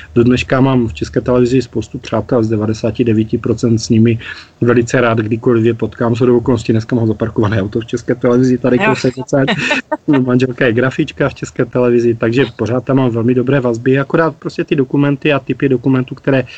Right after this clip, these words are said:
Speaker 1: já jsem dělával, které mě baví, které mě zajímají, už se dneska tolik nedělají, anebo už jsou třeba přišli jiní, mladí, eh,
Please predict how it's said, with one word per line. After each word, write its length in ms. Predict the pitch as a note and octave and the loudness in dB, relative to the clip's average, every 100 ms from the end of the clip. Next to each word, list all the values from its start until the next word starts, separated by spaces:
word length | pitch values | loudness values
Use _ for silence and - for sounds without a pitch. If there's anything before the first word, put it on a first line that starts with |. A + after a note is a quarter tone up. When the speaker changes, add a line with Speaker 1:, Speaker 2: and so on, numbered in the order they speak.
| - | -6
Speaker 1:
já 120 | A#2 A#2 | -2 0
jsem 220 | C#3+ C3+ | 0 2
dělával, 380 | B2 A#2+ B2 A#2 | 2 2 2 0
které 240 | - B2+ | 0 2
mě 140 | B2+ | 2
baví, 260 | B2 A2+ A#2 | 2 0 -2
které 220 | - B2+ | 0 2
mě 140 | B2 A#2+ | 2 2
zajímají, 480 | A#2 A#2 A#2 A#2 - - - | 2 2 2 0 -2 -14 -8
už 120 | C3 | -4
se 100 | - | 0
dneska 300 | B2+ A#2+ - | 0 0 -2
tolik 260 | A#2+ A#2+ A#2 | -2 2 2
nedělají, 540 | A2 A2+ A2+ A2+ A2+ | 2 2 2 2 2
anebo 260 | C#3+ G3 F#3+ | 2 2 2
už 100 | G3 | 0
jsou 120 | E3+ | -2
třeba 300 | - D#3+ C#3+ | -2 0 0
přišli 380 | B2 C3+ - F2 | -2 -6 -6 -6
jiní, 360 | F2+ A2 A2 A2 | -6 -2 -2 -2
mladí, 480 | G2+ A2 A2 A2 | -2 -2 0 -2
eh, 400 | - - - - | -4 -14 -16 -2